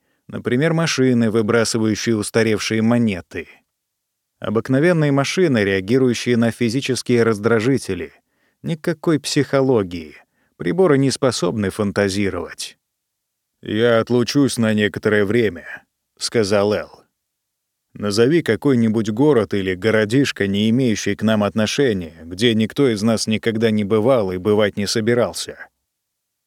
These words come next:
«Балтимор», — предложил Джо. «Отлично. Значит, я лечу в Балтимор.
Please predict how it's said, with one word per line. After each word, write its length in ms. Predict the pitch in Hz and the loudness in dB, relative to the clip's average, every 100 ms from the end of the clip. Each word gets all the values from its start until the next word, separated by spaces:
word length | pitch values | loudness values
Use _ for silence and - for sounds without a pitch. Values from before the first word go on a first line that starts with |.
| - | -6
«Балтимор», — 840 | 120 113 127 147 - 160 156 127 - _ _ _ _ _ _ | -2 2 2 0 -2 -2 -2 -4 -8 _ _ _ _ _ _
предложил 600 | 113 120 117 107 110 104 | -2 2 2 2 2 0
Джо. 440 | 101 101 78 - _ _ _ _ _ _ _ _ - | -2 -4 -6 -14 _ _ _ _ _ _ _ _ -6
«Отлично. 920 | 107 117 147 151 117 - 78 - - _ _ _ _ - | -2 0 0 0 0 -6 -14 -18 -20 _ _ _ _ -14
Значит, 500 | 101 101 120 110 113 | -6 0 0 0 -2
я 180 | 110 117 | 2 2
лечу 380 | 110 101 123 104 | 2 0 0 0
в 80 | |
Балтимор. 720 | 92 120 107 - 90 76 - | 2 2 2 -2 -10 -10 -14